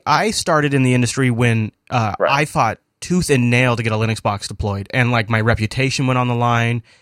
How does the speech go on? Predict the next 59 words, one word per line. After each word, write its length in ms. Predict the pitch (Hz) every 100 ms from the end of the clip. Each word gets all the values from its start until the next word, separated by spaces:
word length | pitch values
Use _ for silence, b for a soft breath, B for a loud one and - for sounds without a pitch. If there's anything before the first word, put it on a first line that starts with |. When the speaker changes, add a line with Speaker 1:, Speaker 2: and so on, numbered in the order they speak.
| b
Speaker 1:
and 200 | 117 110
I 120 | 117
was 180 | 117 98
labeled 460 | 107 127 143 151 139
for 140 | 147
a 80 | 131
while 520 | 123 120 117 113 117 -
because 240 | 127 131
I 80 | 320
Speaker 2:
I 40 |
had 60 | 302
Speaker 1:
wanted 120 | 311
Speaker 2:
the 60 | 285
Speaker 1:
to 60 | 127
use 140 | 123
Speaker 2:
exact 180 | 220 220
Speaker 1:
Linux. 60 | 120
Speaker 2:
same 100 | 180
thing 240 | - 165 147
with 240 | 127 - - -
Azure. 540 | 120 143 - - - -
<laughs> 40 | _ -
Speaker 1:
Yeah, 220 | 180 107 -
yeah. 180 | 160 190
Speaker 2:
It's 140 | 143 -
so 160 | 170
funny 320 | - 165 160 117
how 120 | 127
things 260 | - 135 -
have 160 | 85
changed. 400 | - - 104 87
Speaker 1:
Yeah. 200 | 165 101 -
Speaker 2:
Like, 240 | 90 76 -
Speaker 1:
And 240 | 170 170 165
so, 220 | - 170
Speaker 2:
yeah. 180 | 160 151
Speaker 1:
like, 220 | 165 147 -
I 140 | 160
have 180 | 240 165
gone 260 | 160 160 160
from 320 | - 123 113 127
that, 400 | 117 160 208 - - -
uh, 220 | - 120 -
I 120 | 151
have 100 | 139
started 420 | - 175 196 185
at 160 | 135 120
that 220 | 143 156
aspect, 420 | 143 139 139 123
at 140 | 131 117
that 240 | - -
point 140 | 170 131
in 40 |
time 180 | 139 127
in 60 | 113
the 80 |
industry, 320 | 117 113 127 117
to 280 | - 131
where 380 | 113 127 123 110